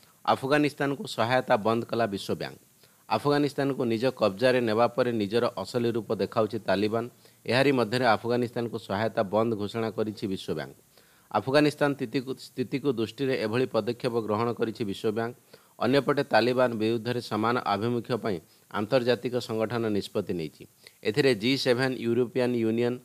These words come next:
ଏନ୍ ଏ ଟି ଏ ୟୁ, ୟୁ ଏ ସମାନ ଆଭିମୁଖ୍ୟ ନେଇଛନ୍ତି। ତାଲିବାନରେ କାର୍ଯ୍ୟ ଉପରେ ନଜର,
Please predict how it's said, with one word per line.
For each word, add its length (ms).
ଏନ୍ 280
ଏ 100
ଟି 240
ଏ 100
ୟୁ, 300
ୟୁ 160
ଏ 140
ସମାନ 500
ଆଭିମୁଖ୍ୟ 460
ନେଇଛନ୍ତି। 480
ତାଲିବାନରେ 500
କାର୍ଯ୍ୟ 340
ଉପରେ 300
ନଜର, 380